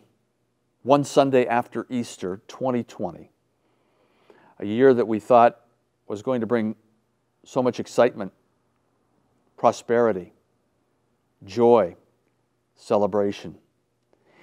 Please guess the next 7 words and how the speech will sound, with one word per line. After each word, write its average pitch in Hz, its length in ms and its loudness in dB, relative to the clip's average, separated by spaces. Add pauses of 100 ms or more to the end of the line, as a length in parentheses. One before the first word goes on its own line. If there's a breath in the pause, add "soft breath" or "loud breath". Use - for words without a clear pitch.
(380 soft breath)
Instead, 131 580 4
it 120 120 0
has 107 180 -2
brought 110 400 2 (1400)
pain, 131 480 -2 (840)
sorrow, 120 600 2 (960)
suffering, 120 600 -2